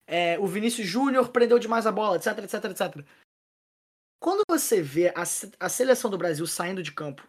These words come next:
no, no primeiro tempo e a seleção da Sérvia saindo de campo, uma coisa que você repara é o seguinte,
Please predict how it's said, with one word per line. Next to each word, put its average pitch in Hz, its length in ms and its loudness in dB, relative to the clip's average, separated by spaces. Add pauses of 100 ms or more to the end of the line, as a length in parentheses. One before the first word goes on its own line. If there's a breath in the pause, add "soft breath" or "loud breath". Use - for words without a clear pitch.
no, 151 380 -4
no 147 120 -8
primeiro 156 280 -6
tempo 147 320 -8
e 165 60 -2
a 156 60 -2
seleção 175 320 -8
da 151 100 -8
Sérvia 165 340 -4
saindo 139 240 -10
de 131 80 -16
campo, 151 260 -8 (360 loud breath)
uma 160 80 -6
coisa 214 160 0
que - 80 -12
você 226 80 -4
repara 185 260 -2
é - 20 -4
o - 20 -4
seguinte, 139 420 -12